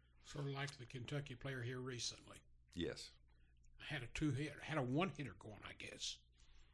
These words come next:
Speaker 1: and then a grand slam after three walks.
Speaker 2: Yeah.
Speaker 1: Um, were you, uh, were you hoping to go to college on a scholarship, or you were just gonna go to college regardless?
Speaker 2: You've never heard this before,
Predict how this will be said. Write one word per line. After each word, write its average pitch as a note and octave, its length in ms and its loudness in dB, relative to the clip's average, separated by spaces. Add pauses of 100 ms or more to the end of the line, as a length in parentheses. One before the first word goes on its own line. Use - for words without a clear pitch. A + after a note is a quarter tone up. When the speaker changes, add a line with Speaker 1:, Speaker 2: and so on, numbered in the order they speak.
(220)
Speaker 1:
and A#2+ 120 -2
then B2 120 4
a B2+ 40 2
grand B2 360 4
slam C3 360 6
after A#2 260 2
three A#2+ 280 0
walks. G2+ 440 -4
Speaker 2:
Yeah. D#2+ 160 2 (540)
Speaker 1:
Um, D#3 320 12 (2000)
were E3 140 12
you, D3 420 12
uh, C3 200 10
were C3+ 200 8
you C#3 180 10
hoping D#3 300 8
to D3 40 6
go D3+ 140 8
to C#3+ 60 6
college D3 400 6
on C#3 100 6
a A#2+ 60 2
scholarship, D3 680 8
or C3+ 60 6
you B2+ 160 8
were C3 80 10
just B2 240 8
gonna C3+ 180 6
go B2+ 180 6
to A#2+ 80 4
college C3+ 440 4
regardless? C3 880 6 (360)
Speaker 2:
You've C#3 220 10
never C3 240 12
heard A#2 240 12
this A2+ 180 10
before, A#2 540 4